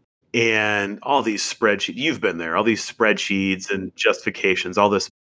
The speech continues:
stuff. And I was saying it politely. And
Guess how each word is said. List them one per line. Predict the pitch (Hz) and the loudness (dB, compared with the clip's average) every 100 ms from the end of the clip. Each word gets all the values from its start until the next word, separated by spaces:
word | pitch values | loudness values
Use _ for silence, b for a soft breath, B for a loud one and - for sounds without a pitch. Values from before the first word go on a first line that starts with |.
| _ _ | _ _
stuff. | - - - 95 87 - - _ _ _ | -10 -6 2 4 4 0 -16 _ _ _
And | - 92 | 0 0
I | |
was | 92 | 0
saying | - 104 87 | 0 0 0
it | - | 0
politely. | 104 92 85 87 87 _ _ _ - | 0 2 2 0 -6 _ _ _ 0
And | 131 127 120 117 | 2 4 2 0